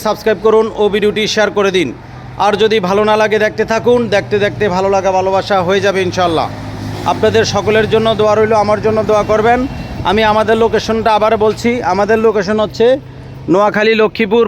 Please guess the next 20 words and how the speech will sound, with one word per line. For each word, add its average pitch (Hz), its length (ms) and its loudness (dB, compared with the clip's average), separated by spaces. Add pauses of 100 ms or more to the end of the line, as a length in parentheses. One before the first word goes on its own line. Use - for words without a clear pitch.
পল্লী 220 260 2
বিদ্যুৎ 196 300 -2
অফিস 202 260 0
থেকে 226 200 2 (600)
দুইশো 208 320 2
গজ 226 240 2
পূর্ব 220 160 2 (160)
পাশে 214 260 0 (600)
আলহামদুলিল্লাহ 220 640 2
মোটরস। 180 320 0 (340)
এই 202 100 0
যে 226 80 4
দেখেন 214 320 0
আলহামদুলিল্লাহ 214 520 0
মোটরস। 170 280 -2 (600)
যারা 190 220 2
এই 226 120 2
গাড়িটি 220 240 0
নিতে 220 260 -2
চান, 233 120 4